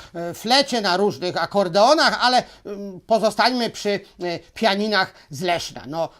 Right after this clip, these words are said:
mamy to, e, wielki zaszczyt, że na terenie Leszna osiadła, e, część rodziny Bettingów i mieliśmy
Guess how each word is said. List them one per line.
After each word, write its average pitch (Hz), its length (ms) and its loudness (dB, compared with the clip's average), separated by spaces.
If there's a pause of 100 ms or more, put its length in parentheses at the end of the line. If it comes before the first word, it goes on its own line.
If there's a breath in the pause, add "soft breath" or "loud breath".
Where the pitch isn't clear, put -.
mamy 185 320 -2
to, 175 120 0
e, 160 120 -2 (400 soft breath)
wielki 208 320 -4
zaszczyt, 180 460 -2
że 160 120 -6
na 180 160 -2
terenie 185 340 -2
Leszna 185 440 0 (320 loud breath)
osiadła, 190 640 0 (240 loud breath)
e, 147 220 -6
część 202 440 -2 (120)
rodziny 170 480 -4
Bettingów 190 760 0 (320 loud breath)
i 185 360 -6 (100)
mieliśmy 175 600 -4